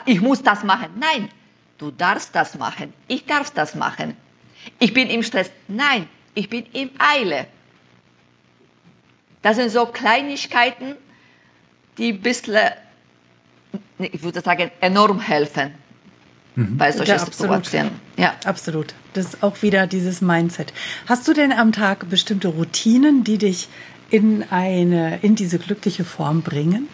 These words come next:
Speaker 2: Also ja, das eine ist, sich regelmäßig zu fragen, was ist das Gute daran und wie kann ich anders denken? Aber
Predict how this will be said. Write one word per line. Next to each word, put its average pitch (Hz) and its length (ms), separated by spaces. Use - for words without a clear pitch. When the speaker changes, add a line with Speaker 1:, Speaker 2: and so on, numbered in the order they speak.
Speaker 2:
Also 185 300
ja, 175 300
das 190 260
eine 202 280
ist, 196 180
sich 180 180
regelmäßig 185 540
zu 170 140
fragen, 214 400
was 175 160
ist - 160
das - 160
Gute 220 240
daran 196 340
und 175 160
wie 190 80
kann 175 240
ich 170 160
anders 156 320
denken? 214 420
Aber 196 260